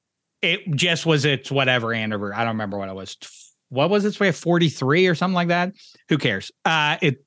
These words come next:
it, it remains a, a, a gem. And I know you don't like it. And then you're just talking about the fact that you're running around barefoot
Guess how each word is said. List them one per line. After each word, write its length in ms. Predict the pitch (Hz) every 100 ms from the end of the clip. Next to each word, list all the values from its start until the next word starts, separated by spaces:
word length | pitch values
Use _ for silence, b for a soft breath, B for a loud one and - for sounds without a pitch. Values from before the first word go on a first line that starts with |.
| -
it, 220 | 165 -
it 220 | 151 143 -
remains 460 | 160 151 139 123
a, 160 | 123 127
a, 180 | 139 131 123
a 60 |
gem. 420 | 117 135 113 95 - _ _ _ _ _ _ _ -
And 180 | 190 214
I 120 | 214
know 160 | 214 208
you 120 | 196
don't 200 | 180 160
like 300 | 139 123 110
it. 140 | 90 _ _ _ _ _
And 180 | 175 190
then 140 | 208
you're 140 | 214 220
just 200 | 202 -
talking 360 | 208 208 196
about 220 | 180 170 143
the 60 |
fact 240 | 139 170 156
that 60 |
you're 160 | 175 165
running 240 | 175 180
around 320 | 170 165 151
barefoot 640 | 113 151 175 160 - 127 110